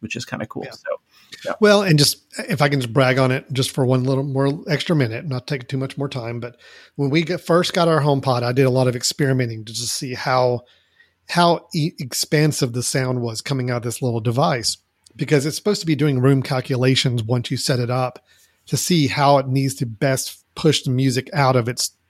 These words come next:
Speaker 2: out of the device, out of what speakers, to give you the most full room sound. So I, we put it in our kitchen. That's kind of our hub of our house where, you know,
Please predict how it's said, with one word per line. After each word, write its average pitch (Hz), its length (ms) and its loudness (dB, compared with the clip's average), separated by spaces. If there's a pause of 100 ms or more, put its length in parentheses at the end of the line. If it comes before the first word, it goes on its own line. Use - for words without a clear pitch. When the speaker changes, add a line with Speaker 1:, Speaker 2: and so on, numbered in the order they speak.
Speaker 2:
out 127 160 0
of 113 40 -6
the 117 80 -6
device, 139 520 -2
out 117 80 -4
of 120 80 -8
what 127 160 -8
speakers, 135 560 -8 (400)
to 151 100 -2
give 143 180 4
you 139 80 2
the 123 80 0
most 123 380 0
full 123 240 2
room 117 300 0
sound. 156 420 -6 (720)
So 156 180 4
I, 151 120 6
we 151 200 4
put 170 160 4
it 160 40 6
in 139 100 6
our 127 80 6
kitchen. 135 480 2
That's 117 160 0
kind 139 180 4
of 117 140 4
our 113 100 0
hub 135 320 0
of 120 140 0
our 113 140 -2
house 117 380 -2
where, 117 240 -4
you 131 160 -6
know, 117 200 -12